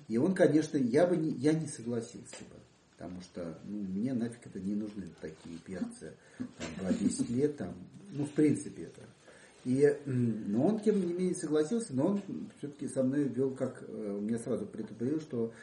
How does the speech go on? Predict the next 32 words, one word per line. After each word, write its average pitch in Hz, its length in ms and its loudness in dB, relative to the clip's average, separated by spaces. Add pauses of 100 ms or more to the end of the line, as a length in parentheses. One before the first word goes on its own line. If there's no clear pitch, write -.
(220)
он 107 80 -4
будет 123 160 2
со 127 80 -2
мной 120 140 2
вести 117 200 -4
как 120 160 -4
с - 60 -12
новичком, 113 520 -4 (120)
то 92 80 -12
есть, - 120 -14 (220)
то 92 80 -10
есть 90 220 -10 (120)
девяносто 107 420 -4
на 101 60 -2
девяносто 139 440 -4
и - 40 -12
так 120 160 -2
далее. 110 200 0
Я 165 80 2
был 170 140 0
готов 156 420 0
к - 60 -6
этому. - 240 -8 (420)
Мне 123 160 4
казалось, 151 260 6
что 151 120 -2
у - 20 0
меня 135 160 0
как 135 180 0
будто 139 220 -2
с - 100 -10
ним 135 120 -2